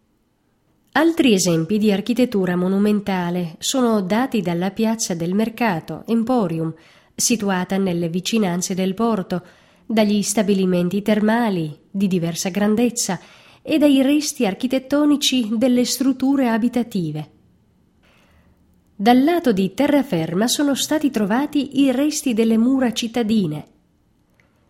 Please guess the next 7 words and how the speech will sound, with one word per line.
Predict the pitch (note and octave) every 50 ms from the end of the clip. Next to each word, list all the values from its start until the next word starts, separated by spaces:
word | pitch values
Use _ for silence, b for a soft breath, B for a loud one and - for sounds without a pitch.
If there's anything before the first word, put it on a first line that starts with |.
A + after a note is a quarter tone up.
| _ _ _
La | G#3+ A#3 G#3+
città | G3+ - G#3+ G3+ - F3+ F3+ G3+
aveva | A#3 G#3+ F#3 F3+ G#3 F#3+ G3 F3+ E3+ D#3+
quasi | - - G#3 G#3 F#3 F#3+ F3
sicuramente | - - - G3+ - D4+ D4 C4+ A#3 G3 G#3+ C4 D4 C#4+ -
un | C#4+ C#4+ C#4 C4+ C4
teatro | C4+ D4 C#4 A#3+ G3+ F3+ F#3 - B3 D4+ E4 - -